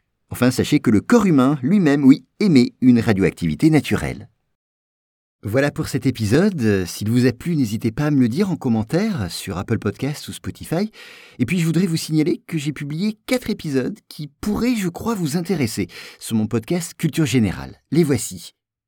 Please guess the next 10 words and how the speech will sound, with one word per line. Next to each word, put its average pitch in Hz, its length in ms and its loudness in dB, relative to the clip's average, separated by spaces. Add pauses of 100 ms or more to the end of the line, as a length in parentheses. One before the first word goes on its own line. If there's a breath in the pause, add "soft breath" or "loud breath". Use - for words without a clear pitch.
(220)
D'abord, 156 340 2
pourquoi 156 340 -2
le 156 120 4
Vatican 180 760 -2
est-il 120 280 -4
protégé 156 460 -4
par 113 200 -6
des 104 100 -4
gardes 127 360 -2
suisses ? - 640 -6